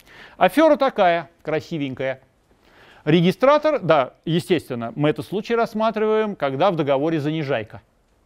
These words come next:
заниженная стоимость. Без разницы, если еще по старым правилам налогообложения миллион, а квартира стоит десять миллионов, что по новым пра-, правилам Г К Н, то есть кадастр семь миллионов,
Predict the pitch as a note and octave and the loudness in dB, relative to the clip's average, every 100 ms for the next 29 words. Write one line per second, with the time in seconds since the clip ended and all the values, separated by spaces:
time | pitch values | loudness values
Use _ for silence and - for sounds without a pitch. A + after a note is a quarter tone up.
0 | _ _ - E3 F3+ A#2 A2+ G#2+ - G#2 | _ _ -2 0 0 -4 -8 -10 -10 -12
1 | G2 _ _ D3 C#4+ C#4 C#4 D#3+ B2+ A#2 | -12 _ _ -4 0 4 4 2 -2 -12
2 | A#2 G#2+ - E3 D#3+ D#3 C#3+ C#3+ D3 - | -14 -12 -4 -4 -2 -4 -4 -2 -2 0
3 | A3+ A#3 A#3+ A3 A3+ G#3 G3+ F#3 F#3 F#3 | 2 2 0 -2 0 0 0 -2 -2 -2
4 | F3+ E3 D#3 E3 D3 E3 D#3 C#3+ C#3+ D3 | 0 -2 -2 -4 -2 -6 -6 -6 -4 0
5 | D#3+ D#3+ C#3+ C3+ C3+ B2+ C#3+ C3+ - C3+ | 2 2 0 -2 -4 -2 -8 -8 -6 -6
6 | B2 A#2+ C3 B2+ C3 A#2+ A#2+ A2+ A2 A2 | -6 -8 -8 -10 -10 -8 -6 -8 -10 -14
7 | _ _ - C4 - E3 F#3+ A3+ G#3 F3 | _ _ -2 0 2 2 4 4 4 0
8 | F3+ F3 E3 D#3 D#3 D#3+ D#3 C#3+ C#3 B2 | -2 0 2 0 0 0 0 0 -6 -6
9 | D3 - D3 D#3 D3+ C#3 C3 A#2+ - C3+ | -6 0 0 2 -2 -6 -10 -8 -4 0
10 | C#3 B2+ B2+ A2+ - E3 C#3+ C3 B2+ A#2 | 0 -2 -8 -10 -4 -4 -4 -4 -6 -6
11 | A2+ | -10